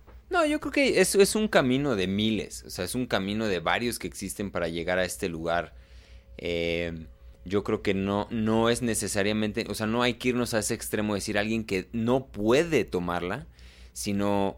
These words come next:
incluso si la puedes tomar, quizá no es para ti. Eh, yo creo que hay varios caminos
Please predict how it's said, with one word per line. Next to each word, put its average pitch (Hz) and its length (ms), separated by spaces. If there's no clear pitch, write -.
incluso 127 340
si 160 120
la 101 140
puedes 143 200
tomar, 117 280
quizá 139 240
no 170 120
es 175 80
para 80 320
ti. 175 340
Eh, 98 640
yo 117 260
creo 143 140
que 143 80
hay 139 80
varios 147 320
caminos 98 720